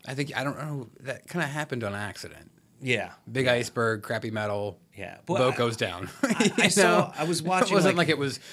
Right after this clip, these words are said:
Speaker 1: sunk on purpose.
Speaker 2: No, but I
Speaker 1: <laughs>
Speaker 2: think it's, I think it's something like you're running around trying to find, like, food and water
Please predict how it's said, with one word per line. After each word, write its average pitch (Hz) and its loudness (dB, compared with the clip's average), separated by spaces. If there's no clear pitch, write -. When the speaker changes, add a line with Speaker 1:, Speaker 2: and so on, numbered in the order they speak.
Speaker 1:
sunk 165 4
on 127 0
purpose. 110 0
Speaker 2:
No, 208 2
but 180 4
I 175 6
Speaker 1:
<laughs> 165 0
Speaker 2:
think 202 4
it's, 190 -2
I 131 -2
think 170 -4
it's 185 -6
something 131 -4
like 98 -6
you're 117 -4
running 117 0
around 107 -4
trying 107 -6
to 107 -6
find, 101 -8
like, 92 -12
food 107 -2
and 101 -8
water 101 -6